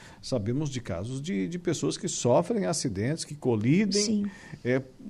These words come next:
Speaker 1: o, justamente pelos, pelos cães, a maioria,
Speaker 2: Uhum.
Speaker 1: né?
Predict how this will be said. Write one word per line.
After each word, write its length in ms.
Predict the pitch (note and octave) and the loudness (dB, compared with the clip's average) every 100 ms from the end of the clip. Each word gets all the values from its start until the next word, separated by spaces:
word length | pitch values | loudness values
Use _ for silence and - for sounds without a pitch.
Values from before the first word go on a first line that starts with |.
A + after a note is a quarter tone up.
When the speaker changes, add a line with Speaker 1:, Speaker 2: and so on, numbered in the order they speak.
| A2+ | -10
Speaker 1:
o, 260 | - A#2 - | -6 -4 -2
justamente 560 | C3 C#3 - D#3+ C#3 D3 | 0 0 2 4 4 2
pelos, 540 | - D3+ F#3+ G#3+ G#3 | 2 4 4 0 -2
pelos 340 | - E3+ A3+ - | 0 0 0 -2
cães, 320 | C#3+ F#3 D3+ | 2 4 4
a 60 | B2+ | 4
maioria, 520 | A#2+ A2 F#2+ A#2+ A#2+ | 6 4 6 6 8
Speaker 2:
Uhum. 40 | |
Speaker 1:
né? 380 | A#2 G3+ G#3+ B3+ | 6 6 4 2